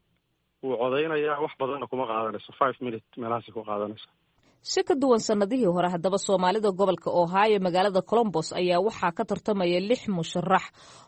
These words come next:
Speaker 2: oo Soomaali ah asal ahaan, oo laba ka mida ay yihiin jamhuuri, afar ka midana ay yihiin dimuqraadi. Waa kan mar kale Xuseen Qurac oo ka hadlayo fahamka Soomaalida iyo siyaasadda gobolkaasi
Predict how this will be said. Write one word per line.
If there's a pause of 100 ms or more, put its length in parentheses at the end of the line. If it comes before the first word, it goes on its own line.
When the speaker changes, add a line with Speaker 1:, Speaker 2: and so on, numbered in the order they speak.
Speaker 2:
oo
Soomaali
ah
asal
ahaan,
oo
laba
ka
mida
ay
yihiin
jamhuuri,
afar
ka
midana
ay
yihiin
dimuqraadi. (100)
Waa
kan
mar
kale
Xuseen
Qurac
oo
ka
hadlayo
fahamka
Soomaalida
iyo
siyaasadda
gobolkaasi